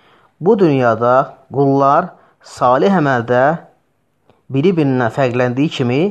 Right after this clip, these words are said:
axirətdə də cənnətin dərəcəsində yerləri biri-birindən fərqlənəcək.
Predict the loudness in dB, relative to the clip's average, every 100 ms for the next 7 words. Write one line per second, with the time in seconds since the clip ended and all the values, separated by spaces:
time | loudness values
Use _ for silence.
0 | -6 _ _ _ _ _ _ -20 -20 _
1 | -2 -2 0 -2 -2 -2 0 2 2 -2
2 | -10 _ _ _ -2 0 0 0 0 2
3 | 0 0 -4 -2 0 2 0 -2 -16 _
4 | _ -12 -4 -2 0 0 0 0 0 0
5 | -2 -4 -4 -4 -4 -4 -6